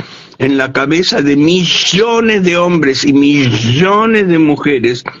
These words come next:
que pueden acercarse a una vida sexual más tranquila, más serena, más relajada y, sobre todo, un millón de veces más placentera.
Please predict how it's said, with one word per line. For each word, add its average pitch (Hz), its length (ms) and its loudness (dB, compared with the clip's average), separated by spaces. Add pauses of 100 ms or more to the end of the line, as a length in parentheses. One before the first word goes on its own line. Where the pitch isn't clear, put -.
(420)
que 120 140 0
pueden 185 520 0
acercarse 123 1000 -4 (220)
a 160 160 -2
una 160 280 0
vida 165 300 0
sexual 127 840 -2 (400)
más 247 440 0
tranquila, 170 960 0
más 196 400 0
serena, 185 880 0
más 208 400 0
relajada 196 1000 0 (580)
y, 90 120 0
sobre - 360 -4
todo, - 340 -2 (1040)
un 247 360 0
millón 180 640 2
de 147 140 2
veces 208 420 2
más 214 260 0
placentera. 185 960 -4